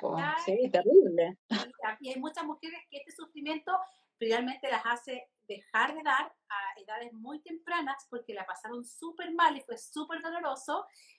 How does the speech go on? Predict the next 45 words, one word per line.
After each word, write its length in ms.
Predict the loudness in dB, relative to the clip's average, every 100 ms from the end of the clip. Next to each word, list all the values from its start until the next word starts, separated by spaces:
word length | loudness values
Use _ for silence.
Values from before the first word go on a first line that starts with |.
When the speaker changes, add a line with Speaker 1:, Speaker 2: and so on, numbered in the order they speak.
| -12 -6
Speaker 2:
Y, 520 | -4 -4 -6 -8 -6
y 80 | -4
hay 100 | -2
mujeres 420 | -4 -6 -6 -6
que 80 | -6
ya 260 | -2 0 0
le 80 | -2
damos 220 | -4 -4
nomás, 240 | 0 0 0
pero 160 | -6 -8
es 80 | -10
que 100 | -12
a-, 200 | -12 -14 _
igual 260 | -10 -4 -4
a 60 |
un 80 | -4
costo 240 | -8 -12 -12
importante. 480 | -12 -14 -16 -20 _ _ _ _ _ _ _ _
A 60 | 2 6
mí 0 |
Speaker 1:
Totalmente. 440 | 6 6 2 -6 -2
Speaker 2:
me 60 | 0
dolió 480 | 2 4 6 4 2
hasta 200 | -8 -6
la 60 | -8
espalda 640 | -2 0 0 2 0 -2 _ _ -16
la 120 | -16
pechuga, 520 | -16 -20 -16 -14 -14 _ _ _
¿cachai? 480 | -18 -12 -2 -2 -2 -6
O 40 |
sea, 200 | -8 -6
que 100 | -2
la 140 | 0 0
guagua 360 | 0 0 -2
te 80 | -6
esté 320 | -8 -6 -4
rompiendo 680 | -4 -8 -10 -10 -8 -6 -8 -2
cada 180 | -2 -2
vez 100 | -6
que 60 | -12
te 100 | -8
va 140 | -8
cicatrizando, 600 | -8 -14 -12 -8 -6 -8
te 120 | -12 -8
rompa, 360 | -8 -6 -6